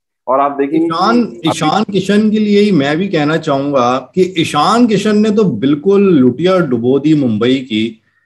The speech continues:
Speaker 2: मेरे according तो जो major reason है जिस वजह से मुंबई हारी है बुरी तरह, ये ईशान किशन है। क्योंकि एक player जब run नहीं मारता तो अलग बात है, चलो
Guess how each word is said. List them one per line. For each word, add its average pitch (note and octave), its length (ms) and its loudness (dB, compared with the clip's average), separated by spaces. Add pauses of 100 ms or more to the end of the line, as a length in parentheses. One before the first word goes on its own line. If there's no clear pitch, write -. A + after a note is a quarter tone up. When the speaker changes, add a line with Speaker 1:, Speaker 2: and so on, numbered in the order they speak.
(360)
Speaker 2:
मेरे F3+ 280 2
according G#3 540 2
तो A3 380 2
जो F#3 840 0
major C3+ 460 2
reason D#3 320 2
है D3 120 0
जिस D3 220 -4
वजह D3 240 0
से D3 180 -4
मुंबई C3+ 380 2
हारी A2+ 380 0
है C#3 60 0
बुरी A#2 240 -4
तरह, A#2+ 320 0
ये C3+ 220 0
ईशान D#3 440 0
किशन A#2+ 300 -6
है। - 200 -18 (480)
क्योंकि A#3 440 2
एक B3 320 2
player B3 360 4
जब G#3 300 0
run E3+ 280 2
नहीं A#3 180 4
मारता F#3 600 2
तो G3 360 2
अलग E3+ 320 0
बात F3 260 2
है, E3+ 180 2
चलो F3+ 240 0